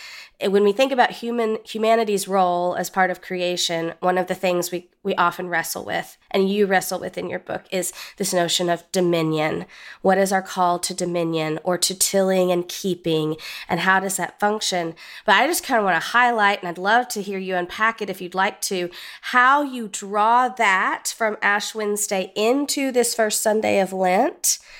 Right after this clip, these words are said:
in talking about the temptation specifically,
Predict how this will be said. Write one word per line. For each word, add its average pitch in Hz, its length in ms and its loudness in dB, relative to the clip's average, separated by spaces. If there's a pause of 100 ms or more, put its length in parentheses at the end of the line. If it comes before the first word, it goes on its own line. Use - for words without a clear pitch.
(300)
in 233 340 6
talking 277 480 0
about 262 300 2
the 226 80 -4
temptation 196 800 -2
specifically, 196 1200 0